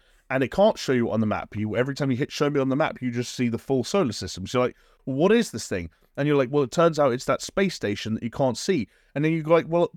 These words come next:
but I can see an icon there, but, like, show me the space station." But no,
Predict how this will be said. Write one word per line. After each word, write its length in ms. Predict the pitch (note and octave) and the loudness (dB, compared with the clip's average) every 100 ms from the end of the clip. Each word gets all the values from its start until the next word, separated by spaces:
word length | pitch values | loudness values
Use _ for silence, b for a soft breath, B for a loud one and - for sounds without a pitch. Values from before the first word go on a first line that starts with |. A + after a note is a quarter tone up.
| - | -4
but 140 | F#3 _ - | -4 _ -6
I 140 | D#3 | -4
can 160 | E3+ E3+ | 0 0
see 160 | A#3 | 2
an 80 | G#3 - | 2 2
icon 400 | G#3 - B2 G#2 | 0 2 0 0
there, 160 | G2 | -2
but, 140 | F#2+ B2 | -4 0
like, 180 | C3+ | 0
show 160 | - G3 | 2 0
me 100 | G3+ | 2
the 100 | C3+ | -2
space 280 | - A#3 G#3+ | -2 0 0
station." 340 | A2+ G#2 A2 | 0 -4 -4
But 120 | A#2+ | -2
no, 180 | F3+ E3+ | 4 4